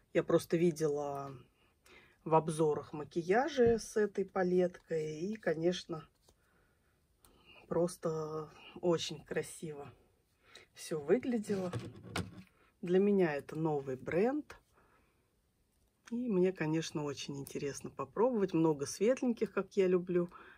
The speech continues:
Они у меня как-то <laughs> быстрее всего расходуются. Поэтому я рада,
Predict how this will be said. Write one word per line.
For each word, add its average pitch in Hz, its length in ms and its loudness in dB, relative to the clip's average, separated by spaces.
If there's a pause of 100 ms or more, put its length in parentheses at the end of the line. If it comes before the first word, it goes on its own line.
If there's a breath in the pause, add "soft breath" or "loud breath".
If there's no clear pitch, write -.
(260 loud breath)
Они 156 220 0
у 147 60 -4
меня 143 200 -6
как-то 139 400 -2
<laughs> - 560 -2
быстрее 233 580 6
всего 190 400 2
расходуются. 240 840 0
Поэтому 185 500 -2
я 175 240 4
рада, 147 320 -2